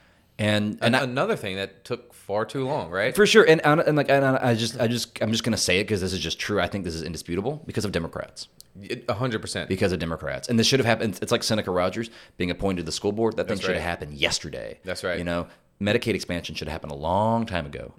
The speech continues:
Speaker 2: Years
Speaker 1: And
Speaker 2: and
Speaker 1: it
Speaker 2: years.
Speaker 1: would have, um, it, without, without Republican obstruction.
Speaker 2: Sure.
Speaker 1: But better late than never.
Speaker 2: We got it.
Speaker 1: Not gonna question a good thing.
Speaker 2: Six hundred thousand more North Carolinians are living a better life.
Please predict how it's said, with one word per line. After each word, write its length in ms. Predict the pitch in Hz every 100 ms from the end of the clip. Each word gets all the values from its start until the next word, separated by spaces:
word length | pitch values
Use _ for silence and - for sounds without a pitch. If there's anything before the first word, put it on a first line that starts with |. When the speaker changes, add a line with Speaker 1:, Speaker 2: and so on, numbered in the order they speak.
| -
Speaker 2:
Years 340 | 98 104 110 98
Speaker 1:
And 180 | 95
Speaker 2:
and 0 |
Speaker 1:
it 80 | 98
Speaker 2:
years. 240 | 90 98 147
Speaker 1:
would 140 | 143
have, 560 | 85 78 71 67 67 - _ _ _
um, 520 | 80 80 78 73 76 -
it, 160 | 85 73 69 - - - -
without, 380 | 85 82 82
without 460 | 80 82 80 78 - -
Republican 500 | 85 82 82 - 71 65
obstruction. 540 | 76 - 78 - -
Speaker 2:
Sure. 300 | 76 80 80 - 92
Speaker 1:
But 380 | 92 95 - - -
better 300 | 90 92 101
late 160 | 95
than 100 | 95
never. 360 | 82 78 78 78 - _ _ _ 90
Speaker 2:
We 120 | 87
got 240 | 92 92 87
it. 100 | 98
Speaker 1:
Not 220 | 92 90
gonna 140 | 90
question 340 | - 90 95 90
a 20 |
good 180 | 87 -
thing. 200 | - -
Speaker 2:
Six 320 | - 110 -
hundred 320 | 110 107 101
thousand 320 | 95 98 92
more 160 | 95 92
North 220 | 90 90 -
Carolinians 760 | 92 87 85 85 80 80 78
are 180 | 76 78
living 280 | 78 78 78
a 40 |
better 240 | 73 76 69
life. 240 | 64 62